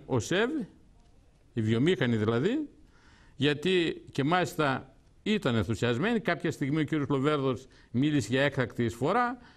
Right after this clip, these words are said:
ξεσηκώθηκαν και είπαν, «Ε, πού βρίσκεστε, πριν από κάποιο διάστημα εμείς ξαναδώσαμε λεφτά».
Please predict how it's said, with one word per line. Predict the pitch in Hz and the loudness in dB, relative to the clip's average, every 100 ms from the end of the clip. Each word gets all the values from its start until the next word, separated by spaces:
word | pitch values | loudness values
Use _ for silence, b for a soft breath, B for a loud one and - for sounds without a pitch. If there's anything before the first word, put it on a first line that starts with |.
| B | B
ξεσηκώθηκαν | - 151 - - 196 185 | -6 -6 -4 -4 -2 0
και | 185 | -2
είπαν, | 196 196 | -2 -2
«Ε, | - 254 | -2 -2
πού | 262 220 | -2 -2
βρίσκεστε, | 160 117 131 127 | 0 0 -2 -2
πριν | 180 180 160 151 | -2 0 0 0
από | 156 - 151 | -2 -2 -2
κάποιο | 170 175 156 | -2 -2 0
διάστημα | 143 170 151 156 | 2 2 0 -2
εμείς | 165 | -2
ξαναδώσαμε | - 165 160 180 175 120 | -2 0 2 0 0 0
λεφτά». | 113 107 - 190 | 0 0 -2 -4